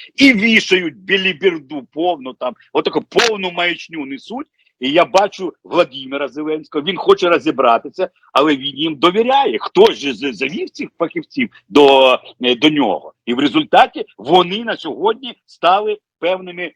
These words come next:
е, локомотивами реформ. В лапках. І якої реформи? Ду-, величезне погіршення ситуації, що в комуналці, що в енергетиці.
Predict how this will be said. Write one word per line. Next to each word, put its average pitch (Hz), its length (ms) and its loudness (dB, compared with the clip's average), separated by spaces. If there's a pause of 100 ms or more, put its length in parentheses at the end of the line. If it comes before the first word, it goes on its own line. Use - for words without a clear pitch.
(120)
е, 143 200 -4
локомотивами 165 720 -6
реформ. 113 460 -6 (460)
В - 40 -2
лапках. 143 680 -4 (600)
І 143 120 -6
якої 147 420 -2
реформи? 170 500 -2 (420)
Ду-, 160 360 -6 (120)
величезне 156 800 4 (180)
погіршення 139 680 -6
ситуації, 139 560 0
що 156 120 -8
в - 40 -20
комуналці, 139 540 -2
що 151 100 -14
в 139 60 -6
енергетиці. 107 600 -8